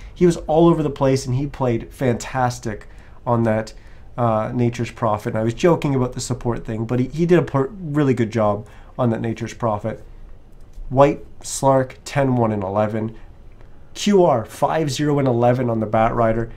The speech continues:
He had a great laning phase, and he, he got all the pickoffs they needed. What more could you ask from him? And then Slim Shady on the Invoker, eight, one and twelve. He was on point with almost every single tornado. He missed a few here or there. He missed a few E M Ps here or there, but they were,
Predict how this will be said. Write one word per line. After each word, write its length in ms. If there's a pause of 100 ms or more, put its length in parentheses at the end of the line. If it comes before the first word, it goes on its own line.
(100)
He 140
had 100
a 60
great 400
laning 280
phase, 340
and 80
he, 200
he 140
got 200
all 100
the 80
pickoffs 460
they 160
needed. 420 (320)
What 140
more 180
could 160
you 80
ask 260
from 160
him? 160 (380)
And 240
then 260 (320)
Slim 280
Shady 340
on 100
the 80
Invoker, 400
eight, 220
one 180
and 100
twelve. 400 (520)
He 100
was 180 (120)
on 240
point 240
with 100
almost 380 (100)
every 220
single 340
tornado. 480
He 140
missed 260
a 80
few 220
here 240
or 60
there. 300 (200)
He 100
missed 240
a 60
few 200
E 160
M 120
Ps 260
here 180
or 40
there, 200
but 160
they 140
were, 220